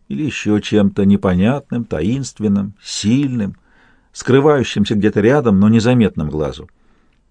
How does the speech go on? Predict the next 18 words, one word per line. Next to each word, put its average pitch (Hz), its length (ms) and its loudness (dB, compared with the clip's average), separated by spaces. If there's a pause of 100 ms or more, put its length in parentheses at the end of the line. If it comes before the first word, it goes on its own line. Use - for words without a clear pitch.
(240)
Может 127 300 0
быть, 139 200 -4
они, 139 220 -2
эти 139 200 -6
мысли, 131 280 -4
были 120 220 -2
даже 117 340 2 (340)
вредными, 98 920 -2 (180)
непозволительными 104 1120 2
для 95 180 0
воюющего 95 560 0
человека. 85 540 -4 (1600)
Вот - 260 -6
и 98 80 -2
детей 127 420 -2
царских 127 580 -4
большевики 113 560 -2
побили. 104 580 -2